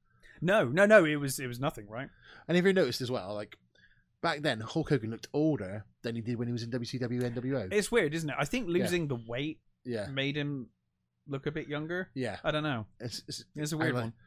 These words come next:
Speaker 2: s-, trying to sort his hair out as well.
Speaker 1: Mm. I, I think he started wearing the bandanas
Speaker 2: Yeah.
Speaker 1: after that, didn't he, to kind of
Speaker 2: Yeah.
Speaker 1: hide it? That's probably why. But yeah, so, uh, I guess we'll, we'll follow wrestling
Speaker 2: Yeah.
Speaker 1: through the year. Obviously, we've got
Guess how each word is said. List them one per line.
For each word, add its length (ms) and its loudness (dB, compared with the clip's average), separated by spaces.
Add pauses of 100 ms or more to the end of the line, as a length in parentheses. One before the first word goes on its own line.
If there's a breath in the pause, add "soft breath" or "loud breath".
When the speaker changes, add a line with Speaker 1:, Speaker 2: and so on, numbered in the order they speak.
(160 soft breath)
Speaker 2:
s-, 200 -8
trying 160 -2
to 60 2
sort 160 -2
his 80 -6
hair 240 -2
out 60 -8
as 100 -10
well. 220 -8 (120)
Speaker 1:
Mm. 360 0 (240)
I, 140 6
I 120 6
think 220 6
he 80 -4
started 300 0
wearing 180 2
the 80 -2
bandanas 560 -2
Speaker 2:
Yeah. 100 -2
Speaker 1:
after 200 -12
that, 180 -10
didn't 140 -10
he, 80 -12
to 100 -14
kind 160 -4
of 60 -4
Speaker 2:
Yeah. 60 -12
Speaker 1:
hide 240 0
it? 180 -2 (320)
That's 140 -6
probably 320 0
why. 320 -14 (800 loud breath)
But 100 -4
yeah, 180 0
so, 380 2
uh, 180 6
I 80 2
guess 260 0
we'll, 160 -2
we'll 160 -2
follow 300 0
wrestling 320 0
Speaker 2:
Yeah. 80 -4
Speaker 1:
through 120 -2
the 100 -2
year. 240 0
Obviously, 440 -4
we've 220 -8
got 200 -6